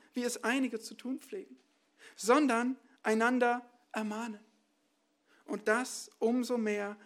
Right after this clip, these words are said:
als ihr den Tag herannahen seht. Denn wenn wir mutwillig sündigen,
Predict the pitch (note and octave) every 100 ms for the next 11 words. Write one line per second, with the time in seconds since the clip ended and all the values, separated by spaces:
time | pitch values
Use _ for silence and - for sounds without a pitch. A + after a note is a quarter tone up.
0 | - G#3 G3 G3 F#3 - F#3+ G3+ G#3+ A3
1 | G3 F#3+ F3 E3+ E3 E3+ E3+ F3+ _ _
2 | _ _ _ _ _ _ _ _ _ _
3 | _ _ _ _ _ _ _ _ _ _
4 | _ _ _ _ _ _ _ _ _ _
5 | _ _ _ _ - G#3+ G#3+ A3+ G#3+ A3
6 | C4 A3+ - - _ _ _ G3 C4 D#4+
7 | A3 G3 F3+ - - A#3 C#4+ - -